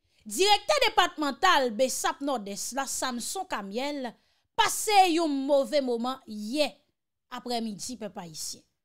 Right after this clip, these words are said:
Pendant qu'il visité canal là, d'après sa média local yo rapporté, c'est un groupe moun qui était en colère contre directeur qui blessé li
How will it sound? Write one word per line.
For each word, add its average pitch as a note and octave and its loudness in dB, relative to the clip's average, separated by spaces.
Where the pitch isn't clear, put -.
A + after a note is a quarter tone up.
Pendant C4 2
qu'il C#4 2
visité D4 -2
canal A3+ -2
là, C4+ -4
d'après A3 -6
sa C4 -4
média A#3+ -4
local A#3+ -4
yo A#3+ -2
rapporté, C#4 -2
c'est - -2
un G#4+ 4
groupe G#4 2
moun D4 0
qui D#4 -10
était D#4 -4
en F4+ -4
colère A#3 0
contre F4+ -4
directeur B3 -6
qui D4 -10
blessé B3 -4
li B3+ -6